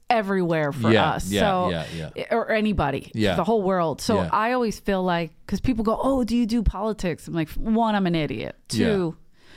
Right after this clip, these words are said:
Speaker 1: I just feel like people wanna come and think of something else.
Speaker 2: Well, I was so, like, during the Trump years, I was so, like, my,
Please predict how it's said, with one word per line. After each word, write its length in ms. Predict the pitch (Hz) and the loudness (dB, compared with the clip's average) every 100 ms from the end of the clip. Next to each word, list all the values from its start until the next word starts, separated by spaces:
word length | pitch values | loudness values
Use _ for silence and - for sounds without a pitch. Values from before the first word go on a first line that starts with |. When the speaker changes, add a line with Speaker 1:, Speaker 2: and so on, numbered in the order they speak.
| - - - | -20 -10 -4
Speaker 1:
I 80 | 208 | 0
just 220 | 247 - | 0 0
feel 140 | 269 | 0
like 160 | 226 190 | 0 -2
people 260 | 226 190 | -2 0
wanna 180 | 185 175 | 0 -2
come 260 | 170 190 175 | -2 -2 -2
and 120 | 165 | -2
think 180 | 170 151 | -4 -6
of 80 | - | -8
something 460 | - 135 123 139 | -6 -6 -6 -6
else. 320 | 160 - - | -6 -8 -4
Speaker 2:
Well, 160 | 170 170 | 2 4
I 140 | 160 202 | 6 4
was 220 | 196 143 | 4 2
so, 420 | - 147 135 131 | 4 6 8 6
like, 300 | 127 120 107 | 6 4 2
during 220 | - 120 113 | 2 2 2
the 60 | |
Trump 340 | - - 120 113 | -2 -2 -2 0
years, 160 | 98 | 0
I 80 | 95 | 0
was 180 | 92 90 | -2 -4
so, 340 | - - 104 104 | -2 2 2 2
like, 260 | 110 101 | 0 -2
my, 200 | 107 104 | 0 0